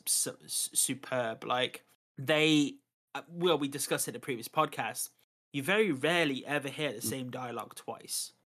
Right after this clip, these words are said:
Speaker 1: Very rarely. And just the fact that you have to, during these time loops, these day loops, and also you could t-, figure out the time of day to come back in, just to figure out to kill people, I just thought was brilliant. And yeah, I've, I, I just thought it was a great game.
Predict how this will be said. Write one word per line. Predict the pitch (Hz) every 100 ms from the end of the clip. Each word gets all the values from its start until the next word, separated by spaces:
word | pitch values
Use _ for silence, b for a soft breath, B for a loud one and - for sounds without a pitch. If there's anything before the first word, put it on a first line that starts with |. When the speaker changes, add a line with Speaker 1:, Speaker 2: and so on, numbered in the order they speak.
| -
Speaker 1:
Very | 123 160 156 135
rarely. | 127 127 120 - - -
And | - 139 139 135 135 131 - B B B B _
just | 160 156
the |
fact | 160 165 -
that |
you | 143
have | 135 147 -
to, | 147 135 -
during | - 156 151
these | 147 139
time | - 170 151
loops, | 120 90 -
these | 131 127
day | 143 160
loops, | 143 104 -
and | 107 123 160
also | 170 151
you | 139
could | 143 135
t-, | 147
figure | - 135
out | 123
the |
time | - 127
of | 123
day | 127 127
to | -
come | 127
back | 123 123 -
in, | 113 104 - B B -
just | -
to | -
figure | 143
out | -
to |
kill | - 143
people, | 131 127
I | 123
just | 123
thought | - -
was | -
brilliant. | - - 50 50 - _ -
And | 139 139 131
yeah, | 127 117 -
I've, | - -
I, | 107 -
I | 110
just | -
thought | -
it | -
was | -
a |
great | - - -
game. | - 50 -